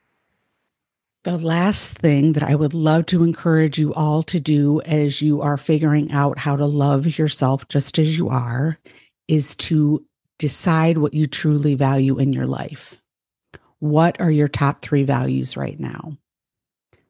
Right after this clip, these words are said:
To give you an example, mine right now are integrity, compassion, and connection.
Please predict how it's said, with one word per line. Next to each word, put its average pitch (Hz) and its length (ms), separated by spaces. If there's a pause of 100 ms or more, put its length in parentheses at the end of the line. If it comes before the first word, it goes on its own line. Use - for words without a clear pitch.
(220)
To 160 100
give 156 240
you 170 100
an 180 80
example, 139 800 (380)
mine 151 400
right 165 200
now 143 440
are 131 180
integrity, 139 960 (380)
compassion, 131 960
and 147 120
connection. - 800